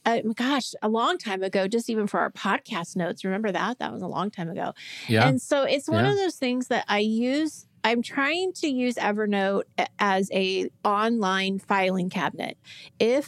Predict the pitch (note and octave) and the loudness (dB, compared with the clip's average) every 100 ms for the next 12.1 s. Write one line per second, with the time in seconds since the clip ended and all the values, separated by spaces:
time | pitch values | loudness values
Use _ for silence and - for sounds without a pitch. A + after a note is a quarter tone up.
0 | - A#3+ A#3 A#3 A#3+ - G3+ G3 G3+ G3+ | 0 0 2 0 0 0 0 0 -2 0
1 | G3+ G#3+ G#3+ G#3 G#3 - _ - G3 G#3 | 0 2 2 0 -4 -12 _ -4 0 0
2 | G#3 A3 G#3 G#3 G3 G#3+ G3 G3 F#3+ F#3 | 2 0 0 -2 0 0 0 0 0 2
3 | F#3 F#3 F#3 F#3 F#3+ - - F#3+ G3 G3+ | 2 2 2 0 -2 -6 0 0 2 0
4 | G3 - - - G3 G3 G3 G3 F#3+ F#3+ | -2 -4 -8 0 2 2 2 0 0 0
5 | F3 F#3 F#3 G#3+ - G3 G3 F#3+ F#3 - | 0 0 0 -2 -4 -2 0 2 0 0
6 | G3 F#3 F#3 G3+ A#3 C4 D4 C4+ A#3 - | 0 2 2 2 2 2 2 2 0 0
7 | G#3 G#3+ G#3+ G3 F#3+ A3 F#3+ D3+ C3+ F3+ | 0 0 0 0 0 -2 -2 -2 -4 -2
8 | F#3+ G3 F#3+ F#3 F#3 E3+ - F3 B3 B3 | 0 0 0 0 -2 -4 -8 -4 -2 0
9 | B3 A#3 A3 - - - - - C4 D4 | 0 0 -2 -10 -20 -20 -20 -2 0 2
10 | - B3+ A#3+ B3 A#3+ G#3 G3 F#3+ - G3+ | 0 0 0 -2 0 2 2 2 0 0
11 | F#3 C3+ G3 G3 G3+ G#3+ G#3 F#3 F3+ F3+ | 0 0 0 0 0 0 2 2 2 0
12 | - | -4